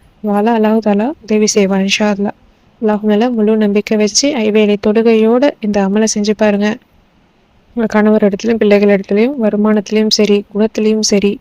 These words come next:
எல்லாத்துலயுமே நல்ல மாற்றம் கிடைக்கும். இன்ஷா அல்லாஹ். ஓதி ட்ரை பண்ணி பாருங்க. இந்த வீடியோ உங்களுக்கு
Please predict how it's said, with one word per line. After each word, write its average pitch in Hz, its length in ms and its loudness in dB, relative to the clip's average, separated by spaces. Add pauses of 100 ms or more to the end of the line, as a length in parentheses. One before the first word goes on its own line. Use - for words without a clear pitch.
(540)
எல்லாத்துலயுமே 214 640 2
நல்ல 208 280 0
மாற்றம் 202 400 -2
கிடைக்கும். 196 380 -2
இன்ஷா 196 240 0
அல்லாஹ். 190 280 -2
ஓதி 214 340 0
ட்ரை 208 180 2
பண்ணி 214 160 2
பாருங்க. 208 360 0
இந்த 208 220 -2
வீடியோ 208 280 2
உங்களுக்கு 202 300 -4